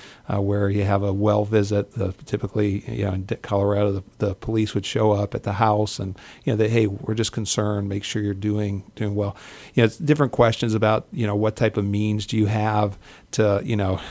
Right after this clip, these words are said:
or, you know, it's, it's just, there, there's questions that I ask personally, but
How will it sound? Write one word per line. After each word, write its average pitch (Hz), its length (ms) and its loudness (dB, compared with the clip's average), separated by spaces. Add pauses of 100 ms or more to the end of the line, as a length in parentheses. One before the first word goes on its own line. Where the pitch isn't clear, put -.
(180)
or, 120 200 0
you - 120 -2
know, 95 120 -2 (500)
it's, 131 400 4
it's 147 240 2
just, - 280 0
there, 127 160 4
there's 117 220 2
questions 127 600 -2
that 107 300 -2
I 113 180 2
ask 107 360 0 (200)
personally, 117 600 -2
but 104 240 -2